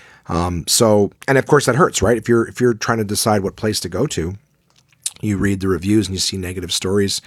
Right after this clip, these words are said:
um, you know, you're gonna go, "Oh, well, shit, this place is no good." I'm not suggesting Absolute or any comedy clubs or whatever have, uh, you know, have bad, you know, t-, just tons of bad reviews, but I'm just saying it helps to have some good ones too. So, um,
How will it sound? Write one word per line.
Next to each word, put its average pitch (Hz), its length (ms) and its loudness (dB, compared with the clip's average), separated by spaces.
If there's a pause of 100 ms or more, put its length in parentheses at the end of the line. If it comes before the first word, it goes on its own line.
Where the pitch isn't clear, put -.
(480)
um, 104 500 0 (340)
you 135 80 -2
know, 131 140 2
you're 147 180 4
gonna 147 220 4
go, 131 120 2
"Oh, 143 140 4
well, 110 100 0
shit, 117 200 -2
this 104 120 -4
place - 480 -2
is 98 160 -8
no 110 140 -2
good." 139 220 -6
I'm 127 100 -4
not 165 160 2
suggesting 104 540 -2
Absolute 82 520 -4
or 76 80 -4
any 78 200 -6
comedy 85 380 -4
clubs 71 300 -8
or 76 60 -2
whatever 71 240 -6
have, 73 380 -6
uh, 67 240 -6 (920)
you 82 60 0
know, - 80 0
have 85 240 -4
bad, 76 360 0
you 110 120 0
know, 73 160 -4 (260)
t-, 110 120 -2
just 101 180 -2
tons 80 220 -4
of 76 40 -8
bad 71 160 -6
reviews, 120 300 2
but 107 80 -2
I'm 110 60 -4
just 117 120 -4
saying 131 140 0
it 120 60 0
helps - 320 -2
to 135 80 -2
have 117 180 0
some 104 180 -4
good 92 140 -4
ones 82 240 -8
too. 80 200 -6
So, 80 280 -6 (380)
um, 120 280 2